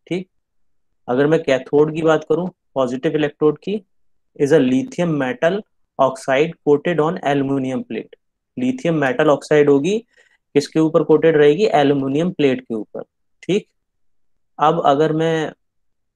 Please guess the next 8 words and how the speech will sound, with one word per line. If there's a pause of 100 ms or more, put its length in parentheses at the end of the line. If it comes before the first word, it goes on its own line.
(680)
negative (800)
की
बात
करूं, (840)
anode
की
बात
करूं,